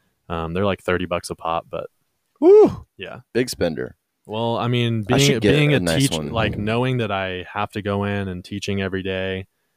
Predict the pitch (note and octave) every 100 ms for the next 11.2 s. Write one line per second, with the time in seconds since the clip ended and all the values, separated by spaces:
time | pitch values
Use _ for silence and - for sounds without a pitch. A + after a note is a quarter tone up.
0 | _ F#2 F2+ E2+ E2 E2 E2+ - _ _
1 | _ _ _ - A2+ G2+ G2 G2 G#2 G#2+
2 | G#2 - A2 A2 G#2 G#2 G#2 G2 G2+ F#2+
3 | G2+ G#2 G#2 G2+ G2+ G2 F2 F2+ E2+ F2+
4 | - F#2+ - - - G#2+ A2 G2+ - -
5 | A2 G2 F2+ F2 F2 F2+ - F#2 E2+ -
6 | B2+ C#3 - B2+ - B2+ - A#2 A#2 A2+
7 | - F#2 _ G#2 G2 - G#2+ G#2 G2+ F#2+
8 | E2+ F2 _ _ _ _ _ - - -
9 | - D3 - _ G2 F#2 F#2 E2+ E2+ E2+
10 | F2 F2 E2+ E2 F2 F2 E2 E2+ - F2
11 | F2 -